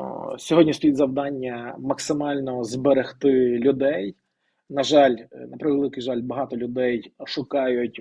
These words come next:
м, собі, е, більш краще місце за межами країни, але в нашій області, е, практично, е, по пам'яті,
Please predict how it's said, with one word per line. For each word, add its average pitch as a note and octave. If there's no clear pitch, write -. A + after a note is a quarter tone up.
м, A#2
собі, A#2+
е, A2
більш A#2+
краще C3
місце A#2+
за A2+
межами D#3
країни, A#2+
але A#2+
в A#2+
нашій E3
області, F3
е, B2+
практично, C3+
е, A#2
по D3
пам'яті, C#3+